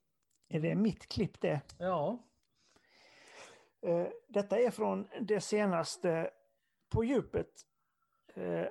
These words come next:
Speaker 1: med, eh, Jeppson, Jeepson. Jag vet inte
Speaker 2: Ja.
Speaker 1: hur man uttalar hans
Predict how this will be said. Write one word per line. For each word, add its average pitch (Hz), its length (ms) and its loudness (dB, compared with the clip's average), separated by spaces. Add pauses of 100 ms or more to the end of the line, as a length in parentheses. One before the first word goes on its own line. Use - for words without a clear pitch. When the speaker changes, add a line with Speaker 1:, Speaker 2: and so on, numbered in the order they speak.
Speaker 1:
med, 165 460 0
eh, 160 160 2 (360)
Jeppson, 170 840 -4
Jeepson. 175 640 0
Jag 190 120 0
vet 196 120 0
inte 262 60 2
Speaker 2:
Ja. - 60 4
Speaker 1:
hur 190 80 4
man 185 140 2
uttalar 190 300 0
hans - 420 -2